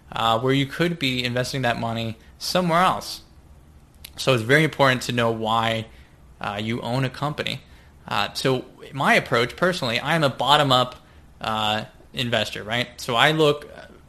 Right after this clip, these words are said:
start off with very technical, you know, I try to understand, uh, the basic level, the most fundamental levels.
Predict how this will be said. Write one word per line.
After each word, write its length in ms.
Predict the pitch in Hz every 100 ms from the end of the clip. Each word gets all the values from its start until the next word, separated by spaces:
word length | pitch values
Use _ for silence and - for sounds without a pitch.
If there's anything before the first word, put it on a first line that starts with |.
| -
start 320 | - 180 170
off 320 | 156 147 -
with 160 | 143 123
very 260 | 160 196 165
technical, 840 | - 160 - 151 151 139 131 - - -
you 40 |
know, 60 | 135
I 40 |
try 180 | 120 165
to 60 | 160
understand, 580 | 147 - 143 135 131 -
uh, 240 | 113 113
the 160 | 110 120
basic 480 | 135 156 - 139
level, 260 | 135 117 113
the 60 | 120
most 220 | 135 135
fundamental 540 | - 147 151 139 131
levels. 420 | 120 113 113 110